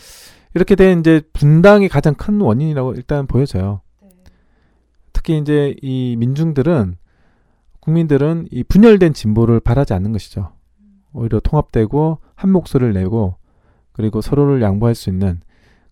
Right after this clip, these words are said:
Speaker 1: 그런 감동을 주는 이 진보 정당의 새로운 정당의 출현을, 어, 요구하는 것이지 이 분열 과정에서 많은 국민들과 민중들이 실망을 했기 때문에,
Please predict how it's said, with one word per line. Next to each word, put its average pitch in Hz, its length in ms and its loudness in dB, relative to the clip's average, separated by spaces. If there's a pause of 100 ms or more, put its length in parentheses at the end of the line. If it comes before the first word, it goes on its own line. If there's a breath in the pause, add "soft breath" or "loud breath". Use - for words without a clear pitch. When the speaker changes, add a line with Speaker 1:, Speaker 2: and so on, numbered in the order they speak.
Speaker 1:
그런 117 140 0
감동을 160 480 2
주는 135 360 0
이 113 280 -4
진보 117 360 -2
정당의 110 380 -2
새로운 127 560 -2
정당의 107 380 -4
출현을, 107 600 -2 (580)
어, 120 320 -10 (120)
요구하는 123 400 -2
것이지 107 500 -6 (520)
이 127 80 -4
분열 170 300 4
과정에서 131 720 0
많은 107 340 0
국민들과 127 640 -2
민중들이 110 420 -4
실망을 170 440 -2
했기 - 160 -8
때문에, 98 560 -4